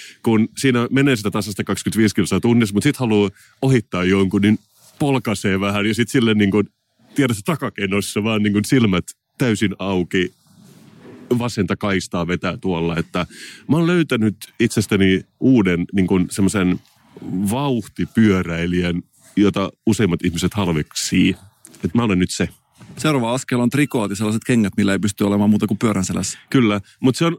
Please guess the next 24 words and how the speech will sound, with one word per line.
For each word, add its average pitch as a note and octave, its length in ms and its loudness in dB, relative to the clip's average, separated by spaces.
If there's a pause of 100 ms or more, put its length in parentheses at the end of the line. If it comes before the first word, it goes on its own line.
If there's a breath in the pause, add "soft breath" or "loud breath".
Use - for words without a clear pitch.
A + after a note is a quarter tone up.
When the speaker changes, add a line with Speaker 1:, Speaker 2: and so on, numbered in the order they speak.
(140)
Speaker 1:
myös D#3 240 2
hauska. D3+ 300 -4
Mä G#2+ 100 0
huomasin, A#2+ 320 -2
että G#2+ 80 -4
sama C3+ 220 0
kun G2+ 100 -4
mulla F#2 80 4
oli F2+ 60 2
sähköauto G2+ 760 -2 (200)
viime D#2+ 440 0 (260 soft breath)
kesänä, A#2+ 400 0 (140)
ja G2+ 60 2
nyt A2+ 120 2
kun - 80 0
on G2+ 60 2
sähköpyörä, G#2+ 680 -2
niin A2 140 0
liikennevalo F2+ 520 0
olisi E2+ 140 -4
joku G2+ 120 -2
semmoinen F2+ 320 0
niin F2+ 140 0
kuin F2+ 220 -2